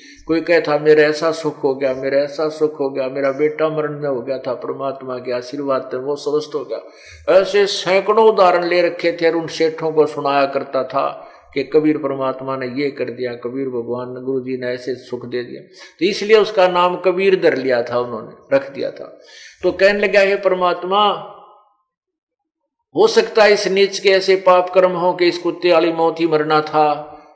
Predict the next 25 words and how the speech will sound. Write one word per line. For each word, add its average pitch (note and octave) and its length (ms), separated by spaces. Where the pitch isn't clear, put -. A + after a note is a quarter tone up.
लेकिन D#3 540
इस C3+ 300
दुष्ट D#3 260
में D3+ 180
कोई C#3+ 180
ऐसी, C#3 240
इस C#3+ 360
नीच D#3+ 280
आत्मा D3 380
में C#3+ 140
कोई C#3+ 200
ऐसे C#3+ 560
जो D3 140
है D3 220
त्रुटि D#3 380
आई E3+ 220
होगी D3+ 280
कि C3+ 360
आप C3+ 260
मेरी C3 220
मदद C3+ 480
नहीं B2+ 180
कर C3 140
पा B2 240
रहे। D3 300